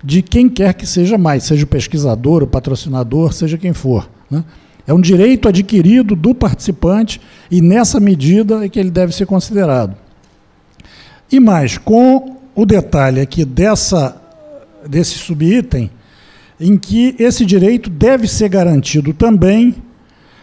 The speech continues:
no período entre a conclusão da participação no estudo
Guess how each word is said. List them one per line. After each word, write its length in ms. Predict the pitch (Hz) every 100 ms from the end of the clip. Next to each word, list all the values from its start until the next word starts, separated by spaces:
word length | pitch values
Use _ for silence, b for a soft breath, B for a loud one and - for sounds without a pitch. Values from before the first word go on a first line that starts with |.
| b
no 180 | 180 254
período 720 | 254 240 220 269 269 240 254 -
entre 540 | 240 294 262 - 202
a 100 | 165
conclusão 800 | - 233 311 302 254 175 226 302
da 100 | 262
participação 840 | - 196 - - - 170 - 160 151
no 80 | 170
estudo 560 | - - 247 240 240